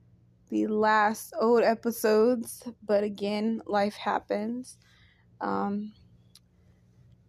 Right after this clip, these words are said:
let me just start off by praying,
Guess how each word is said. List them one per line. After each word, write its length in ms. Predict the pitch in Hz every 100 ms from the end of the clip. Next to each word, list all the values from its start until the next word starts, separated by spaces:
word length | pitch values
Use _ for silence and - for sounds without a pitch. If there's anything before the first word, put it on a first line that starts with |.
| _ _ _ _ _ _ _ _ _ -
let 140 | 226
me 160 | 247 247
just 320 | 254 254 -
start 260 | - 208
off 180 | 226 247
by 160 | 226 254
praying, 540 | 254 262 233 233 285